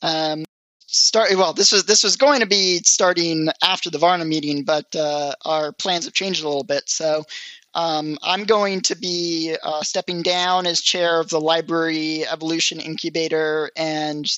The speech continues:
the Tooling Study Group, and I'm gonna be replacing Titus Winters as the new Library Evolution, uh, chair.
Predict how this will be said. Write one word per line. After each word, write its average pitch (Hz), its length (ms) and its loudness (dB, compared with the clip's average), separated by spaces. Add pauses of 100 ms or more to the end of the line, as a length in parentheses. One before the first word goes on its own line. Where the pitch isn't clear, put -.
the 156 180 -6
Tooling 170 440 -4
Study 156 280 -4
Group, 151 400 -4
and 156 140 -4
I'm 151 120 -6
gonna 156 180 -4
be 156 320 -10
replacing 165 580 -6
Titus 156 440 -6
Winters 156 520 -6
as 147 120 -10
the - 100 -12
new 151 240 -4
Library 151 420 -4
Evolution, 147 720 -4 (540)
uh, 147 340 -2
chair. 139 420 -2